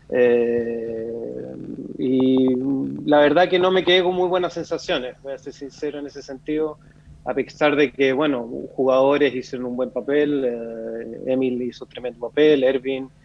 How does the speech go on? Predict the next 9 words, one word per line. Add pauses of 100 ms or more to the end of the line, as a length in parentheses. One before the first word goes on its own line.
(260)
Salinas,
incluso
Marco,
lo
que
jugó
en
defensa, (680)
m-,